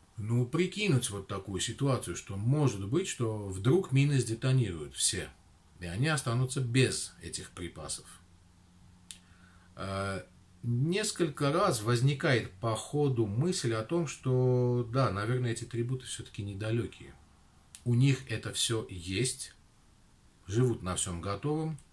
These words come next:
еду добывать не надо, они профи, они этим себе зарабатывают, им больше ничего в жизни не нужно.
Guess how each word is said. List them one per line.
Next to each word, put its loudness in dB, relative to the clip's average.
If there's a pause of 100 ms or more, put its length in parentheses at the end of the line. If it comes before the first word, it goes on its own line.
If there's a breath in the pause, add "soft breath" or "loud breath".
(120)
еду -2
добывать -4
не -4
надо, -2 (540 soft breath)
они 0 (640)
профи, 2
они -2
этим -6
себе -4 (440)
зарабатывают, -4 (880 loud breath)
им -4
больше 2
ничего -2
в -4
жизни 2
не -2
нужно. -8